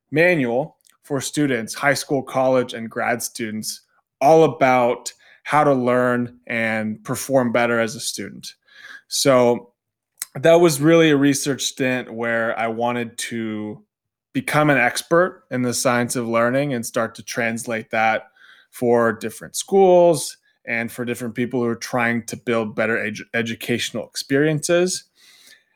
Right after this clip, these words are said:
And then I quickly realized that I'm the type of person who gets bored. So once I feel like I've hit ninety or ninety-five percent mastery,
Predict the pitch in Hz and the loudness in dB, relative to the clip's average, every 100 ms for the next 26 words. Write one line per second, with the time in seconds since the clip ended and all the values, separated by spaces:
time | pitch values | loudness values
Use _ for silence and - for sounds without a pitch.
0 | _ - 147 147 156 156 156 139 - - | _ 0 2 6 6 6 4 0 0 0
1 | 202 214 175 139 143 143 131 127 120 117 | 0 4 4 4 4 4 4 4 0 -2
2 | - - 120 117 117 - - - _ _ | -8 -4 0 0 -4 -8 -16 -16 _ _
3 | _ _ _ _ - 170 180 196 170 170 | _ _ _ _ 0 2 4 4 4 2
4 | 165 160 143 123 107 123 120 151 190 - | 2 0 -2 -2 -6 -6 0 0 0 -10
5 | _ _ _ _ _ _ - _ _ - | _ _ _ _ _ _ -20 _ _ -10
6 | - 156 139 156 170 214 170 185 185 180 | 2 4 6 4 6 4 2 2 4 4
7 | 160 147 156 175 143 135 147 151 147 131 | 4 0 0 -2 -2 -2 -2 -2 -2 -4
8 | 120 110 _ _ _ _ 139 143 147 135 | -6 -10 _ _ _ _ -4 -2 -2 0
9 | 143 143 143 135 147 120 120 123 123 - | 2 2 -2 -6 -4 -4 -4 -4 -4 -2
10 | 185 226 254 | 0 0 -4